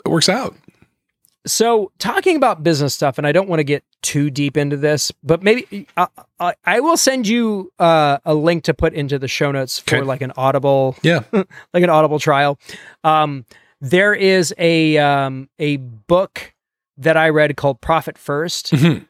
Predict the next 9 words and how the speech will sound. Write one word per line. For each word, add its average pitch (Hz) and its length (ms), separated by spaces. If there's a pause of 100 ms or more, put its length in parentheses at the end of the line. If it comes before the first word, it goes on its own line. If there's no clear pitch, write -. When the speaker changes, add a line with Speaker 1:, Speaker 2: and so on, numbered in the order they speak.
(120)
Speaker 2:
that 156 380
really 156 720 (360)
kind 170 180
of 139 220 (760)
sets - 460 (120)
up 180 240
a 170 100
really 156 340
solid 147 640